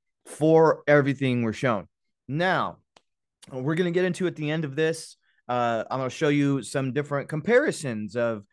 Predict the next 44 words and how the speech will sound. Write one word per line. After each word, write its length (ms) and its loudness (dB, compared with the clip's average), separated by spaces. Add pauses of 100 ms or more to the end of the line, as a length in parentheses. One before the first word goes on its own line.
(280)
different, 520 -2
uh, 160 4
places 680 -2
that 180 0
have 180 -2
been 180 2
devastated. 760 0
And, 180 -4
you 80 -2
know, 60 -2
you 120 -4
can 140 -4
make 160 -4
your 120 0
own 120 2
decision 640 -4 (260)
on 380 0
whether 580 4
it 360 2
seems 500 -2
too 480 -2
coincidental. 840 0 (300)
Uh, 320 -2
but 280 0
one 200 0
thing 180 -2
I'll 80 0
point 280 -2
out 180 -2
is 160 -4
even 280 -6
in 100 -4
the 80 -6
Kybalion, 560 -2 (180)
there 120 0
is 100 0
a 60 4
law 440 2
of 220 -4
coincidence. 880 -2 (340)
Uh, 160 0
that 220 0
doesn't 340 2
mean 440 -2